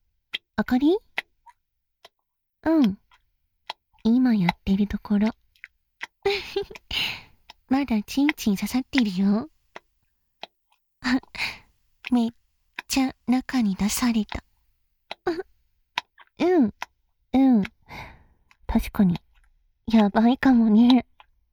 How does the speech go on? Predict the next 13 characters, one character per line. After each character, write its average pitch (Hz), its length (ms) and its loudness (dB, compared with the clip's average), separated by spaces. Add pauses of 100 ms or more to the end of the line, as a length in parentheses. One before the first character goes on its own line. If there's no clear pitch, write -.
(680)
じ 285 100 2
ゃ - 20 2
あ 302 40 2
ね 262 120 4
ー。 220 580 4 (3250)
お 240 80 -2
ち 277 160 -4
ん 285 60 0
ち 233 180 0
ん 196 80 -2
抜 180 100 -2
く - 140 -6
よ。 220 220 0